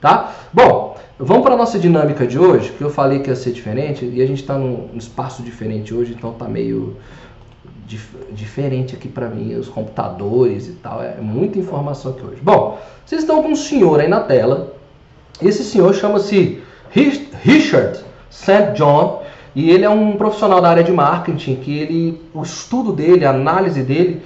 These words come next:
é sobre o sucesso, né? E o, por que que eu tô trazendo esse senhor e esse jovem? Esse cidadão fez um ted, um ted X, ted Talks, né? Aquele, aquele programa de, de palestras rápidas, curtas,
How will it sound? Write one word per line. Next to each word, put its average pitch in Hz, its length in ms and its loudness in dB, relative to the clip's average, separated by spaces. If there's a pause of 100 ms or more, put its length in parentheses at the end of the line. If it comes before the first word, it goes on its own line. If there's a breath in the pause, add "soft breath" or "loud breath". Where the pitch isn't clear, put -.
(320 loud breath)
é 151 140 0
sobre 185 520 2
o 185 60 -4
sucesso, - 600 -4 (200)
né? 147 320 -2 (360 loud breath)
E 202 120 2
o, 247 180 -2
por 269 200 -2
que 294 100 -6
que - 60 -6
eu 269 40 0
tô 254 100 2
trazendo 175 520 2
esse 165 180 -8
senhor 151 320 -4
e 151 60 -2
esse 147 240 -6
jovem? 104 420 -4
Esse 185 220 -2
cidadão 185 600 -4 (340 loud breath)
fez 185 600 2 (200)
um 196 120 2
ted, 156 600 2 (340)
um 117 100 -10
ted 135 360 0
X, - 520 -4
ted 131 260 0
Talks, - 560 -2 (420 loud breath)
né? 131 140 2
Aquele, 131 400 0
aquele 254 180 -2
programa 175 560 2
de, 156 240 -4
de 139 80 -6
palestras 135 1080 0 (160)
rápidas, 156 560 2
curtas, 233 640 -4